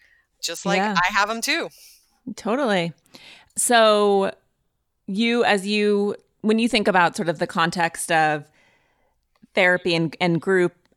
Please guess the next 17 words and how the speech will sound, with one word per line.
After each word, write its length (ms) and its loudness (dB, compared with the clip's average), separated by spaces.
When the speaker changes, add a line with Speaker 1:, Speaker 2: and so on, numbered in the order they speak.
Speaker 2:
I 60 4
don't, 200 4
and, 280 2
and 160 2
clearly 340 2
Rosen's 540 2
different, 640 -6
right? 400 -2
But 180 -6
for 100 -4
people 280 -8
who 100 -4
are 120 0
listening 460 -4
who 80 0
have 120 -2
never 600 0